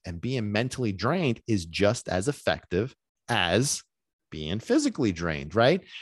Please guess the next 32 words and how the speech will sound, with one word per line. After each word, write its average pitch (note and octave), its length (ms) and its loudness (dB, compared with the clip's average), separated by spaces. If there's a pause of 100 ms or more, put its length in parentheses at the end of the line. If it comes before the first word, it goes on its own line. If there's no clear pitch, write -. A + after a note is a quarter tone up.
(220)
So E3 240 6
how C3 180 4
does F#3+ 140 4
that F#3 100 4
translate E3+ 460 0
on D3 80 2
the D3 60 -2
dog G#3 320 0
side? C#2+ 400 -2 (260)
Simple. - 480 0 (460)
We B2 140 -2
need G#2 460 -4
our C3+ 120 0
dogs F2+ 420 -2
to - 120 -6
think. - 420 -6 (920)
Okay, C#3+ 300 2
that's A#2+ 260 0
how G#2+ 100 0
we B2 120 0
do A3+ 200 -2
it. - 100 -6 (460)
So D#3 520 2 (500)
the C#3+ 120 -2
mental F3+ 480 -2
aspect A2 520 -2
of C#2+ 140 -8
it. - 80 -16 (840)
O C3+ 40 0
cervello F3+ 440 4
deve E3 120 4
funzionare. D#3 800 0